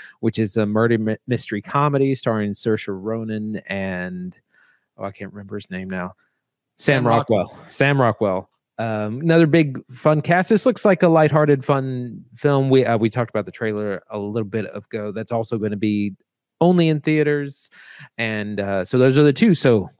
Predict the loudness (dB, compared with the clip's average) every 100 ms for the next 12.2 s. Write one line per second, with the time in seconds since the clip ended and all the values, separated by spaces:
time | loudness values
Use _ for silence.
0 | _ 2 2 4 2 2 0 -2 -2 -6
1 | _ -4 0 0 0 -2 -6 -14 _ _
2 | _ _ 2 2 0 -4 -10 -12 -10 -10
3 | -8 -8 -8 -8 -16 _ _ _ _ _
4 | _ _ _ _ _ _ -2 0 -2 -2
5 | 0 0 2 0 2 0 -2 -8 _ -2
6 | -2 -2 -4 -2 -2 0 0 -2 -2 -2
7 | 0 0 0 0 0 0 2 2 2 -2
8 | -4 -4 -4 -6 -6 -6 -8 -8 -10 -12
9 | -8 -4 -4 -6 -6 -6 -6 -6 -4 -4
10 | -6 -8 -10 -18 -20 _ -2 0 0 -2
11 | -6 -6 -6 -8 -8 -8 -8 -8 -8 -2
12 | -2